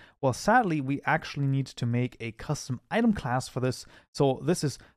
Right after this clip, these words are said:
sort of an advanced item, but not really, because we only have to override one particular method.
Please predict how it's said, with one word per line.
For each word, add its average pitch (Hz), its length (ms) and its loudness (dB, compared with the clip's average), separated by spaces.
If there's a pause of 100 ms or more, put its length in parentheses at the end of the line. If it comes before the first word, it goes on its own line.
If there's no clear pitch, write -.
(160)
sort 247 160 6
of 226 80 8
an 202 80 6
advanced 151 500 2
item, 147 440 4
but 151 100 0
not 180 180 2
really, 139 300 4
because 123 380 -2
we 135 100 -2
only 147 220 4
have 131 180 2
to - 140 -4
override 127 460 2
one 147 220 6
particular 117 460 0
method. 135 480 2